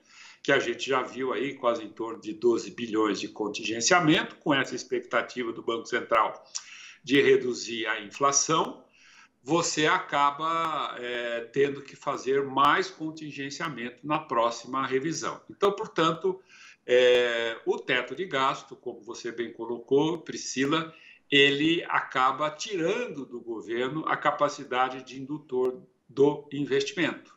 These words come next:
né? Porque você vai diminuindo muito. E, além disso, né, pra dois mil e vinte e três, as despesas,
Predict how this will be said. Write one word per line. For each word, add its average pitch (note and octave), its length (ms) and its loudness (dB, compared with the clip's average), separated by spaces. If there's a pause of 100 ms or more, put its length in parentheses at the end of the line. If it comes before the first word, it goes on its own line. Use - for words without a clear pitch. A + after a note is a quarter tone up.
(140)
né? C3 160 -4
Porque - 240 -10
você G#2+ 300 -4
vai A#2+ 220 4
diminuindo C3+ 760 0
muito. B2 360 -2
E, F3 100 6
além A3+ 420 6
disso, - 460 -8
né, A#2+ 200 -10 (440)
pra B2+ 100 2
dois C3+ 240 4
mil C3 240 -2
e - 720 -6
vinte C3+ 260 0
e C3 60 0
três, D3+ 400 2
as B2+ 240 -6
despesas, A#2+ 880 -2